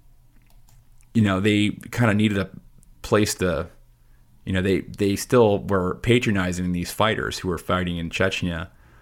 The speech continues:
Um, and then what's really weird is that at the same time, the U S was picking up the tab for Yeltsin's war.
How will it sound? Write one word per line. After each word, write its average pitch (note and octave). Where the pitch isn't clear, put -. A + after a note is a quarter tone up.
Um, F2
and A2+
then B2
what's A2
really D3
weird G2+
is F#2
that F#2
at G#2
the G2+
same G2
time, G#2
the G2
U A2+
S -
was G2
picking G#2
up F#2+
the F#2
tab F#2
for F#2+
Yeltsin's F#2
war. G2